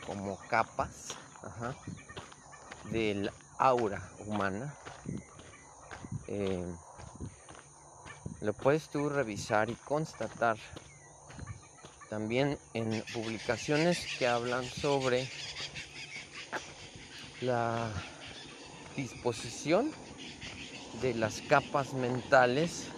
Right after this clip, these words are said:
o en libros sobre percepción extrasensorial, ¿sí? Libros que hablan sobre el poder de la mente, el, tal vez hipnotismo,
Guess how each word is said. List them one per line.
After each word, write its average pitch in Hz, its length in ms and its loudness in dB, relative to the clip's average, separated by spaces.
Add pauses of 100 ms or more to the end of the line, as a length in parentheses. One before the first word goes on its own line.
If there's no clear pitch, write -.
(260)
o 147 260 8 (1040)
en 123 160 4
libros 143 320 6
sobre 127 340 2
percepción 117 720 2 (140)
extrasensorial, - 1040 8 (1000)
¿sí? 131 120 2 (1000)
Libros 127 300 -2
que 131 100 2
hablan 117 300 4
sobre 127 440 0 (840)
el 113 140 0
poder 107 400 2
de 95 100 0
la - 140 0
mente, 127 560 2 (1080)
el, 90 500 -2 (1600)
tal 120 160 4
vez 120 300 0
hipnotismo, 113 1120 -2